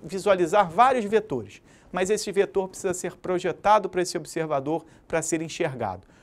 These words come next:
Uma vez que eu projeto esse vetor, esse vetor pode ser representado graficamente.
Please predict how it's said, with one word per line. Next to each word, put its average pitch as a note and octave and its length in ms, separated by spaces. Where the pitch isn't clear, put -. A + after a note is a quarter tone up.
Uma F3 220
vez E3+ 240
que - 60
eu F3+ 80
projeto C#3 480
esse D3 160
vetor, F#3 420
esse E3+ 240
vetor D#3+ 360
pode C#3+ 280
ser D#3+ 320
representado D#3+ 920
graficamente. C3 800